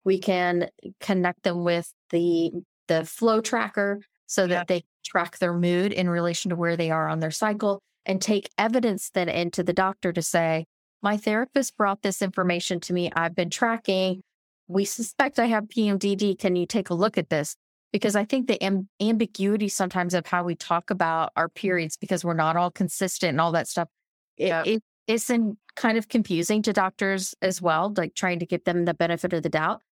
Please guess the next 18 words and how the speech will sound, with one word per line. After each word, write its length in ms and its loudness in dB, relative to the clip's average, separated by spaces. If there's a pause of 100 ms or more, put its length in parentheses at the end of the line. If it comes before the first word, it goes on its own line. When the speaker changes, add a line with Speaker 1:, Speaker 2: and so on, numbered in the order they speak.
(140)
Speaker 1:
But 100 -2
if 60 -4
Speaker 2:
Yeah. 60 0
Speaker 1:
we 60 0
can 280 -2
help 220 -2
them 220 0
learn 200 2
how 140 0
to 140 -2
advocate 540 -2
for 80 0
themselves 560 0
and 100 -2
come 240 0
in 140 2
then 160 0
with 160 -4